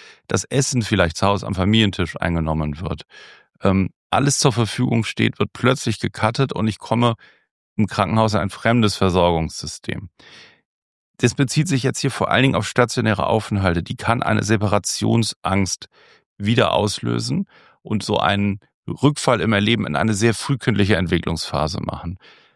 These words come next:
Manchmal in, ich weiß nicht, ob ihr das kennt, erzählen Leute, „Ja,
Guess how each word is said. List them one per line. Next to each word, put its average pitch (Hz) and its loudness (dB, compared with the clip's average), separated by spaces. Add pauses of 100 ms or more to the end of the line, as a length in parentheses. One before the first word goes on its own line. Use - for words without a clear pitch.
(140)
Manchmal 110 2 (480)
in, 107 -4
ich - -8
weiß 117 4
nicht, 127 0 (200)
ob 101 -2
ihr 82 -2
das - -6
kennt, 110 -2 (880)
erzählen - 0
Leute, 101 4
„Ja, 98 2